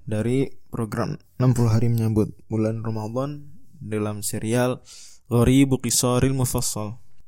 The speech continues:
Dan kita kali ini di episode tiga puluh dua akan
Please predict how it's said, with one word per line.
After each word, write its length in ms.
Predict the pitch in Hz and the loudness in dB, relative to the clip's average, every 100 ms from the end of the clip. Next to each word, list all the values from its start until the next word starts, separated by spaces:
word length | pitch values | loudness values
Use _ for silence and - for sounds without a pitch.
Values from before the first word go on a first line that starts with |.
| - | -8
Dan 160 | 113 | -6
kita 400 | 110 113 139 147 - - - | -2 2 2 2 -4 -12 -8
kali 240 | - 113 123 | -4 -2 -2
ini 80 | 135 | -2
di 160 | 110 | 0
episode 480 | 117 123 120 127 123 117 | 0 0 0 0 0 -2
tiga 240 | 127 123 | 0 2
puluh 240 | 113 113 110 | 2 4 10
dua 400 | 127 123 - - - - - - | 12 12 12 6 4 4 -2 -6
akan 240 | 110 - | -6 -4